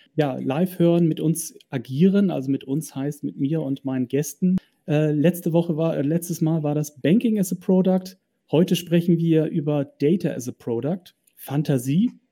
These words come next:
oder neues Geschäftsmodell für Banken. Und bevor wir da vielleicht weitermachen, natürlich erstmal, äh, möchte ich meine Gäste begrüßen. Das sind zum einen, äh, Doktor Selvam Damotarant von Roland Berger,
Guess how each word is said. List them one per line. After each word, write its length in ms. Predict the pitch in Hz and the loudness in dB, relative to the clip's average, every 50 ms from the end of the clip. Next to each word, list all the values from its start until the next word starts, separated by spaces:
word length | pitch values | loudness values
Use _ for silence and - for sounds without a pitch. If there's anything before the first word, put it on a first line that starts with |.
| _ _ _ _ _ | _ _ _ _ _
oder 260 | - 131 160 185 180 175 | -2 2 2 4 4 4
neues 560 | 156 151 151 160 160 - - - _ _ _ | 4 4 2 0 0 -4 -8 -12 _ _ _
Geschäftsmodell 680 | - 120 - - 127 131 - - - 196 185 175 185 185 | -8 -6 -4 -4 -4 -6 -6 -4 -2 0 2 2 2 2
für 120 | 185 190 | 0 0
Banken. 540 | 139 139 131 151 202 233 208 226 254 - _ _ _ _ _ - - - - - _ _ _ _ _ _ _ _ | -2 0 0 0 0 0 0 -2 -2 -2 _ _ _ _ _ -20 -20 -20 -20 -20 _ _ _ _ _ _ _ _
Und 440 | - 147 147 151 151 151 - 160 143 | 0 2 2 2 2 0 -4 -4 -4
bevor 300 | 147 151 - 170 190 220 | -4 -2 2 0 2 2
wir 80 | 226 185 | 2 2
da 120 | 180 175 | 2 0
vielleicht 360 | 175 - 170 151 143 - - | 0 -2 -2 -4 -4 -4 -2
weitermachen, 800 | 139 160 175 185 165 165 165 165 160 - 170 160 165 165 - - _ _ _ _ _ | -2 0 0 2 0 0 0 -2 0 0 -2 0 -2 -4 -8 -14 _ _ _ _ _
natürlich 540 | - 147 - - 156 156 165 170 170 - - | -8 -4 -2 0 2 2 2 0 0 -4 -6
erstmal, 640 | - 143 156 151 - 165 156 156 156 151 151 147 - | -4 -4 -4 -4 -4 -4 -2 -2 0 0 -2 -2 -4
äh, 180 | - 151 147 143 | -4 -4 -2 0
möchte 240 | 147 151 143 - - | 0 -2 -2 -4 -8
ich 100 | 139 - | -6 -2
meine 180 | 151 151 147 | -2 -2 -2
Gäste 320 | - - 143 165 170 - 175 | 0 0 0 0 0 -2 -6
begrüßen. 760 | 135 123 - - 117 123 120 - - 160 180 202 190 - _ _ _ _ _ _ _ _ _ | -8 -10 -8 -4 -2 -2 -2 -2 0 0 0 0 -2 -6 _ _ _ _ _ _ _ _ _
Das 120 | - 135 - | -6 -6 -4
sind 120 | - 170 | -4 -4
zum 180 | - - 156 147 | -2 -2 -2 -2
einen, 340 | - 147 156 160 160 156 - | -2 -2 -2 0 0 -2 0
äh, 240 | - 143 139 135 | -2 -2 -2 0
Doktor 300 | 139 - 156 151 - 156 | 0 -2 -2 0 0 -2
Selvam 580 | 143 - - 147 147 143 143 143 143 143 139 143 - | -2 0 0 0 0 0 0 0 0 0 -2 -4 -6
Damotarant 840 | 139 127 135 127 165 202 202 190 196 180 165 175 170 180 180 180 180 | -8 -6 -2 0 2 2 2 2 0 0 0 2 2 2 2 0 -2
von 400 | - - 147 143 143 143 - - _ _ | -4 -4 -2 0 0 -2 -2 -6 _ _
Roland 440 | 123 107 127 139 139 135 135 127 - | -6 -2 0 0 0 0 -2 -6 -4
Berger, 640 | - 120 123 156 185 196 190 208 202 196 202 208 | -4 -4 -2 -2 0 0 0 2 2 2 0 -2